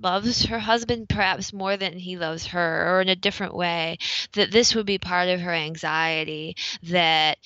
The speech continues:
she needs her, Devon to succeed, because Devon is the thing that keeps them together. They got married because of her, and, and,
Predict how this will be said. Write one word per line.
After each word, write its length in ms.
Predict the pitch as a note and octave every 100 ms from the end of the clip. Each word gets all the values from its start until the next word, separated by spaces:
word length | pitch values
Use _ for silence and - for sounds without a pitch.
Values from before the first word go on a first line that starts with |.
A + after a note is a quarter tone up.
| - -
she 240 | - - G#3
needs 640 | G3 F#3+ G3 F#3 - -
her, 160 | E3+ G3+
Devon 380 | _ G3 F3+ F#3
to 120 | F#3+
succeed, 560 | F3+ F3+ - - F#3 F3
because 280 | F#3 G#3+ G3
Devon 380 | F3 F3 G3
is 140 | F#3 E3
the 100 | E3+
thing 300 | - F#3+ F3+
that 160 | -
keeps 240 | - A#3 -
them 160 | G#3
together. 520 | F3+ E3+ G3 F#3+ E3 D#3+
They 160 | E3
got 240 | E3 D#3+ F3
married 440 | F3 F3 G#3+ G#3+
because 380 | G3+ G#3+ G#3 F#3+
of 140 | F#3
her, 480 | F#3+ G3 F3+ F3 F3+ -
and, 460 | E3+ E3 E3 E3 - - - - -
and, 560 | - F#3 F3 E3 D#3+